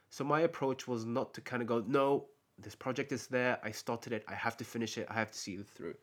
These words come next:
I just let it sit there. And I did something completely different. I was playing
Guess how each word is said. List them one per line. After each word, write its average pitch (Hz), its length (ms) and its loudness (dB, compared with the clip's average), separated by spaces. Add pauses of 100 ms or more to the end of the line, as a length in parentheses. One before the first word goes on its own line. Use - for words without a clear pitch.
(500)
I 131 80 4
just 170 240 2
let 185 120 6
it - 80 -2
sit - 340 -4
there. - 300 -16 (680)
And 123 120 2
I 123 120 4
did 143 400 2
something 120 760 -2 (260)
completely 107 920 -4
different. 90 420 -8 (440)
I 104 260 0
was 107 180 -2
playing 107 320 -2